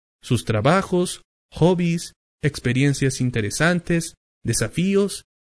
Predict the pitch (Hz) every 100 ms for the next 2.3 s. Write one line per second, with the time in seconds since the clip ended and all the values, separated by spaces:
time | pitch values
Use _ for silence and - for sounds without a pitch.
0 | - 214 - 247 143 - - _ _ _
1 | _ _ - - 120 98 - 147 208 -
2 | 214 208